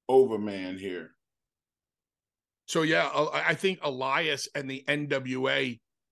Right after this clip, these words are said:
Speaker 2: would be a good fit. Hopefully, these are the last names we see today. It's rough out there, folks, in the wrestling business.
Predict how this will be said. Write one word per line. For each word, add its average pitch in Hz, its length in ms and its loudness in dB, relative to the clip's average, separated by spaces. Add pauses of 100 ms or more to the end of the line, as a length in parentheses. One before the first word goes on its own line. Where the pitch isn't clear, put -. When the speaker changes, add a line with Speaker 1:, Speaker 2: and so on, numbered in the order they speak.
(100)
Speaker 2:
would 143 340 -2
be 127 360 -4
a 135 120 -2
good 120 280 -4
fit. 120 340 -4 (1600)
Hopefully, 185 760 -2
these 151 320 -2
are 160 40 -2
the 143 100 0
last 143 460 0
names 143 440 -2
we 123 100 -6
see 139 240 -4
today. 156 380 0 (3250)
It's - 80 -10
rough 214 240 6
out 151 200 2
there, 131 180 0
folks, 135 340 -2
in 135 60 -6
the 135 80 -4
wrestling 131 380 -2
business. 117 480 -8